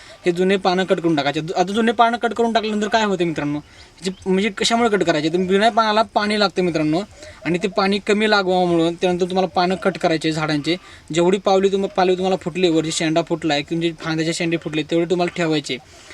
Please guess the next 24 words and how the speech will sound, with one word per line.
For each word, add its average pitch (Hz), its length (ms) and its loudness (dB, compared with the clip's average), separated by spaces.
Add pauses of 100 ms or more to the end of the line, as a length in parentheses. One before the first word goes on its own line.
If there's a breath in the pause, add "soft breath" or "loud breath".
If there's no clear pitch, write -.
(180 loud breath)
उन्हाळ्यामध्ये 175 440 2
तुम्हाला 190 220 0
एवढी 185 180 4
प्रोसेस 180 260 -4
करायची 156 280 -2
आहे, 151 60 -2
ज्यामुळे 180 240 0
तुम्हाला 180 360 -2
झाडाला 160 300 0
पाणी 175 260 -2
कमी 185 280 0
लागेल 151 260 -2 (360 loud breath)
आणि 156 160 -2
पाणी 180 280 0
जेवढं 196 240 4
लागेल, 175 240 2
तेवढं 175 200 0
शेंड्यालाच 175 360 0
पाणी 175 180 0
लागेल. 160 240 -2
तुम्हाला 165 220 -2
जेवढं 165 320 2
पाणी 160 280 0
लागेल 165 260 0